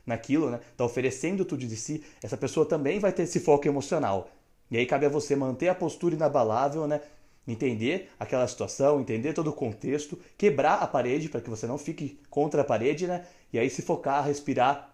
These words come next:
manter o controle da situação, dominar a negociação mais uma vez e forçar aquela influência, né? A persuasão, pra que aquela pessoa entenda e vá aceitando a situação, vá amenizando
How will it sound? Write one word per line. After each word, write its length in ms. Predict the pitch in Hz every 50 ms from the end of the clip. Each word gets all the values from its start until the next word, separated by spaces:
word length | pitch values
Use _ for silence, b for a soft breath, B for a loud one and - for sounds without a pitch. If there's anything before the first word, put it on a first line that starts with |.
| _ _ _ -
manter 300 | - 110 117 110 147 160
o 80 | 175 175
controle 400 | 180 180 170 175 165 170 165 143
da 100 | 139 135
situação, 540 | - - 131 113 - - - 117 127 139 139 B B B -
dominar 500 | 120 139 143 139 131 127 131 143 180 202
a 60 | 196
negociação 580 | 180 170 147 151 135 - 131 - - 123 117 120
mais 160 | 127 123 117
uma 160 | 120 123 117
vez 360 | 101 101 104 135 165 - B B B B B B
e 180 | 139 170 196
forçar 520 | 190 - - 156 170 170 151 - - 151 143
aquela 320 | - - 185 165 165 156
influência, 500 | 147 - - 123 120 131 170 175 - 170
né? 180 | 151 151 143 - - - - _ _ -
A 60 | -
persuasão, 800 | - - 147 156 175 - - 175 151 120 101 120 113 139 165 B B B B B
pra 80 | -
que 100 | 123 -
aquela 180 | - 160 147 139
pessoa 320 | 143 143 123 - 160 143
entenda 520 | 135 131 - 139 139 151 160 160 175 175 175 B B B B
e 60 | 131
vá 340 | 123 131 131 135 135 - - - -
aceitando 580 | 120 117 - 147 131 127 - 131 143 165 170
a 60 | 156 139
situação, 560 | - - - 117 107 - - 120 127 139 131
vá 140 | 117 117 120
amenizando 760 | 123 127 135 156 143 107 92 113 127 151 180 170 175 175